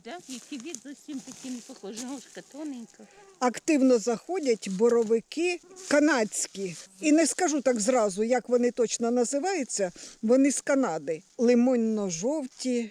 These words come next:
Speaker 2: чи як. У них ніжка ось така впродовж смугаста.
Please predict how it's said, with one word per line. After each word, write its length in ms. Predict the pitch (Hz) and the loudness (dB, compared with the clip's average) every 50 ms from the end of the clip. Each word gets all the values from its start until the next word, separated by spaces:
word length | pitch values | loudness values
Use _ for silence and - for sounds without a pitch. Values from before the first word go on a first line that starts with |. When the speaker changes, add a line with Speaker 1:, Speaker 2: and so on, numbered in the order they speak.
| - - _ | -12 -12 _
Speaker 2:
чи 200 | - - - 196 | -6 -4 -2 -4
як. 540 | 190 175 196 214 247 262 - - - - _ - | -2 -2 -2 -2 -2 -2 -4 -8 -16 -20 _ 0
У 120 | 262 254 | 4 6
них 320 | 269 277 285 254 196 - - | 6 6 6 4 0 -2 0
ніжка 960 | 262 262 285 320 320 311 302 269 233 202 - - - - 214 196 190 175 175 - _ _ _ _ - | 4 4 6 6 6 4 4 2 2 0 -2 -4 -6 -4 -4 -2 -2 -4 -8 -12 _ _ _ _ 2
ось 180 | 240 240 - | 2 2 2
така 420 | - 277 254 - - 247 226 226 226 | 2 0 0 2 2 2 2 2 0
впродовж 1160 | 220 185 - _ - 220 240 277 285 269 240 233 233 269 240 208 202 185 190 165 - - 202 208 180 - _ | -2 -6 -10 _ 0 2 4 4 4 4 2 0 2 2 4 2 2 -2 -6 -8 -6 -4 -4 -4 -6 -6 _
смугаста. 1300 | - - - - 226 254 277 277 233 233 277 262 220 180 185 - - - - - - 196 185 180 175 | -6 -4 0 4 6 6 6 6 4 2 2 0 0 0 -2 -4 -8 -12 -10 -8 -6 -6 -6 -6 -8